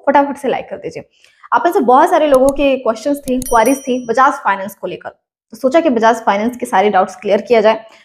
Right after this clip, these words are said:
क्वेश्चन क्या-क्या थे कि क्या बजाज फाइनेंस में ऐड एक्यूमुलेट करने का सही टाइम है? फर्स्ट था ये। सेकंड, क्या हम फ्रेश एंट्री ले सकते हैं क्योंकि इतने सस्ते प्राइस पर मिल रहा है इतने फॉलिंग के बाद?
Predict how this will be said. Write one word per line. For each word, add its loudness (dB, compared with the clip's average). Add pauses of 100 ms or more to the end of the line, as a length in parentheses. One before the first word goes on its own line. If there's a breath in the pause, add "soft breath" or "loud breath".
(120 loud breath)
क्वेश्चन 2
क्या-क्या 2
थे 2
कि -8
क्या 2
बजाज 2
फाइनेंस -2
में 0
ऐड -2
एक्यूमुलेट -2
करने -2
का 0
सही -2
टाइम 4
है? 0 (720)
फर्स्ट 2 (300)
था 2
ये। 2 (360)
सेकंड, 0 (300 loud breath)
क्या 2
हम 0
फ्रेश 0
एंट्री 0
ले 4
सकते -4
हैं 0
क्योंकि -4
इतने -4
सस्ते -4
प्राइस 0
पर 2
मिल 4
रहा 6
है 2
इतने -2
फॉलिंग 2
के 2
बाद? -2